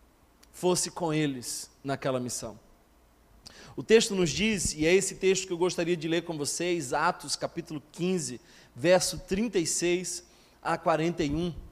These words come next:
Esse texto nos conta como Barnabé e Paulo se desentenderam. E nesse momento delicado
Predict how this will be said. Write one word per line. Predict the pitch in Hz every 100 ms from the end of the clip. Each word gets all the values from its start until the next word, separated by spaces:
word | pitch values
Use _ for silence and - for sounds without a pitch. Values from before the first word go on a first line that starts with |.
| - - - - - - -
Esse | 165 180
texto | 214 208 214
nos | 208
conta | - 202 214 226 214 - - - - _ _ _ - _ _
como | - 202 208 208 190 - - - -
Barnabé | 139 220 226 226 196 170 220 247 214 - -
e | 196
Paulo | 220 226 233
se | - 220
desentenderam. | 220 196 226 226 208 190 170 117 - - - _ _ _ _ _ _ _ - - -
E |
nesse | 202 214
momento | 220 214 233 208
delicado | 214 208 - 208 185 135